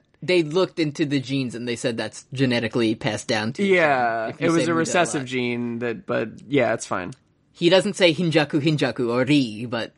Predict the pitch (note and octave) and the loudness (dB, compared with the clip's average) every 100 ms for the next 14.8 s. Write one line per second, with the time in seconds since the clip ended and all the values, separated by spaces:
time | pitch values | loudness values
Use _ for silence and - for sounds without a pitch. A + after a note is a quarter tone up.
0 | _ C#3 C3+ A#2+ C3+ C#3 C3+ B2+ - _ | _ -4 -2 0 2 2 2 0 -2 _
1 | - B2+ A2+ A#2+ G2 - - E3 E3+ D3+ | 0 0 0 -4 -6 -6 -6 0 2 4
2 | B2 A#2+ - _ _ _ _ - A2 - | 2 0 -6 _ _ _ _ -18 -16 -16
3 | A#2 _ _ _ _ _ _ _ _ - | -20 _ _ _ _ _ _ _ _ -4
4 | C#3 C3 B2 A#2+ _ _ _ - - C4 | -2 -2 -4 -10 _ _ _ -10 0 2
5 | A#3 - A4+ C5 - - _ - B3+ A3+ | 2 0 2 2 0 -12 _ 2 2 2
6 | - D4+ D4 A#3+ _ _ _ _ _ - | -2 -4 -2 -8 _ _ _ _ _ -10
7 | - G#3 F3+ - G3+ F3 F#3 G3 - F#3 | 2 4 4 2 2 4 4 0 -2 -8
8 | - F3 - F3+ D3+ C#3 A2 - - E3 | -8 -6 2 2 4 2 2 -8 -2 2
9 | E3+ E3+ E3+ C#3 - D#3+ D#3+ D3+ D3 C#3+ | 2 2 0 0 0 4 4 2 2 0
10 | C#3 C#3+ C3 - C3 A#2+ C3 C#3 D3 - | 0 0 -2 -2 -2 0 -2 -2 -4 -8
11 | D3+ C#3+ D3 - C#3+ D3+ - C3+ B2+ B2 | -6 0 -2 -2 -6 -6 -2 -2 0 -4
12 | A#2+ - C3+ C3 C#3 D3+ D#3 D#3+ F3 F3+ | -8 -2 0 2 0 0 0 0 0 0
13 | F#3 G#3+ - - _ _ _ - - - | 0 -2 -6 -14 _ _ _ -20 -20 -20
14 | - _ - A3 B3 G#3 A3 - | -20 _ -6 0 2 2 2 -2